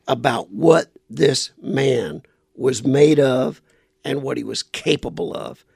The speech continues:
And that's Monticello. Thomas Jefferson's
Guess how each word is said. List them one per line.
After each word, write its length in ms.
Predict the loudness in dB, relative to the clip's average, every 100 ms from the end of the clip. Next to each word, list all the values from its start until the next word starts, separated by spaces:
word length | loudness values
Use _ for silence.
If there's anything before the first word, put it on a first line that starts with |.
| _ _ _ _ _ _ -4
And 140 | 0
that's 220 | 0 -2 -4
Monticello. 800 | -2 -2 -6 -8 -10 -10 -14 -20 _ _ _ _ _ _ _ _ _ _ _ -6
Thomas 540 | 0 2 4 2 -2 -8
Jefferson's 760 | -2 -2 -2 -6 -6 -6 -8